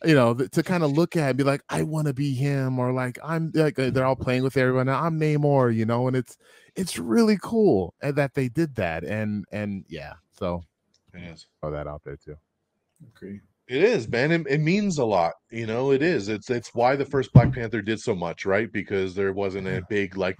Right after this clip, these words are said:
Speaker 2: black superhero. And, and
Speaker 3: Yeah.
Speaker 2: it's continued. And now from a Latino perspective and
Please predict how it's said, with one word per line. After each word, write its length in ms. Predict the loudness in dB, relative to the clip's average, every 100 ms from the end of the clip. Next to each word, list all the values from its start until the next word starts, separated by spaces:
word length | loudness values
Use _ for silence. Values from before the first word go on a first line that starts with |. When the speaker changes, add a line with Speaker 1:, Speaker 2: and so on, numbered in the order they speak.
| -6
Speaker 2:
black 300 | 0 0 0
superhero. 840 | -6 -6 -4 -4 -4 -6 -6 -4
And, 220 | -6 -8 -12 -18 -8
and 160 | -4 -2
Speaker 3:
Yeah. 20 |
Speaker 2:
it's 100 | -2
continued. 640 | 0 2 0 0 0 -2
And 120 | -2 -4
now 260 | -4 -4 -6
from 160 | -6
a 40 | -2
Latino 400 | -4 -4 -4 -2
perspective 720 | -4 -6 -6 -6 -4 -4 -4
and 220 | -6 -8